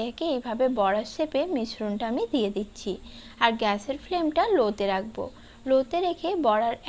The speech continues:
এক সাইডটা লালচে হওয়া পর্যন্ত ভেজে নেব। নিরামিষ রান্না সর্ষের তেলে করলে খেতে বেশি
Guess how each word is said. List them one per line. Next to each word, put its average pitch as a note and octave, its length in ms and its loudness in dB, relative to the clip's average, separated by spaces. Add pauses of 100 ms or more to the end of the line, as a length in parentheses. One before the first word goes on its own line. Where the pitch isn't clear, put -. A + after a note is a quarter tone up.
এক G#3+ 160 -8
সাইডটা D4+ 380 0 (140)
লালচে A3+ 440 -2
হওয়া C4 260 0
পর্যন্ত B3+ 420 -2 (160)
ভেজে G#3+ 340 2
নেব। F#3 140 -4 (720)
নিরামিষ D#4 420 2 (100)
রান্না F4+ 260 -2 (120)
সর্ষের B3+ 420 0
তেলে C#4 280 0
করলে D4+ 260 2 (180)
খেতে G#3+ 260 -2 (140)
বেশি B3+ 240 0